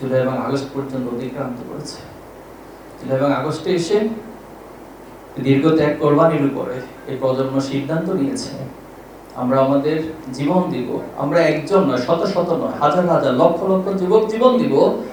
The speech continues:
কিন্তু বাংলাদেশকে এভাবে আর চলতে দেওয়া যাবে না। এভাবে রক্তের বন্যার উপর দিয়ে বাংলাদেশ চলতে পারে না। আলহামদুলিল্লাহ, আল্লাহর একান্ত মেহেরবানি, আমাদের শাহাদাতের পথ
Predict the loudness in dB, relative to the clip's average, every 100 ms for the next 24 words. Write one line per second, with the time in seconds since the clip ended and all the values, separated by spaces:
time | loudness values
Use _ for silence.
0 | -14 -14 -8 0 2 4 4 2 -2 -2
1 | 0 2 2 2 -2 -4 -6 -6 -8 -8
2 | -12 -12 -14 -16 -18 -20 -14 2 6 10
3 | 10 10 6 6 6 6 4 4 6 6
4 | 6 6 2 2 0 -2 -6 -10 -4 -2
5 | 0 0 -2 -4 -6 -4 -6 -6 -8 -10
6 | -12 -14 -18 -20 -20 -20 -20 -20 -20 -20
7 | -20 -20 -20 -20 -20 -20 -12 -8 -2 0
8 | 0 0 0 2 2 2 2 0 0 -2
9 | 0 2 2 2 0 -2 -4 -6 -10 -14
10 | -18 -18 -12 -6 -4 -4 -4 -4 -4 -2
11 | -2 -2 -2 -2 -4